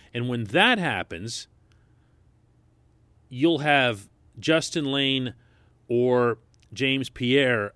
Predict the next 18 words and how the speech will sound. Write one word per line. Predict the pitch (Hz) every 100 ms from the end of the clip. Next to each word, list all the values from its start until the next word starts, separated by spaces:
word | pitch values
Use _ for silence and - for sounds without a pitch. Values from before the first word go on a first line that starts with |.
| -
out | 117 127 -
there | 110 98 95 - _ _ _ _ _ _ _ _ _ _ _
at | 113 -
the | 107
right | 117 117 -
cornerback | 165 170 147 113 104 98
spot, | - - 98 92 - _ _ -
which | 110 123 117 127
will | 135 123
then | 110 139 147 123
be | 139 135 123
deemed | 95 131 139 139 139 127 107
not | 113 117 127 127 127 - -
as | 117 120 107
important, | 113 113 131 123 87 65 - - - _ _ _ _ _ _ _ -
I | 87
guess, | - 104 80 - - - -
right? | 78 113 185